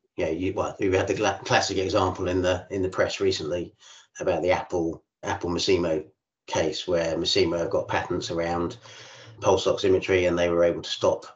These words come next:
Apple temporarily. They were able to stop them importing Apple Watches into the States. So that's another example of something that's patentable. So it's all about protecting technical innovation.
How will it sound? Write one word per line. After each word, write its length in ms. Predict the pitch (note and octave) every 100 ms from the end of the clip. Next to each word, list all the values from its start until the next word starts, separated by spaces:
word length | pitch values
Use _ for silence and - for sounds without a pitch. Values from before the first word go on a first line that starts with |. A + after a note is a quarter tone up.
| _ -
Apple 340 | C3 - E2+
temporarily. 640 | - E2 D2+ E2+ D#2+ D#2+
They 160 | D2+ D#2
were 80 | E2
able 100 | -
to 60 |
stop 240 | - - -
them 100 | E2
importing 640 | D2+ F#2 E2 F2+ E2+ D#2 _ -
Apple 220 | - E2+
Watches 400 | F#2 - G2+ F#2
into 220 | F#2 E2+
the 60 | F#2
States. 520 | - F2+ - - - - - - -
So 160 | -
that's 100 | A2+
another 240 | G#2+ F2+ F2
example 280 | F#2 E2+
of 80 | F2
something 300 | - D#2+ E2+
that's 120 | D2+
patentable. 420 | - F2 E2+ D2+ D2+
So 80 |
it's 100 | G#2
all 100 | C#3+
about 260 | C3+ A#2+ -
protecting 420 | - A2+ - F#2
technical 640 | - - - F#2 F#2 E2 - -
innovation. 560 | E2+ D#2 D2+ - -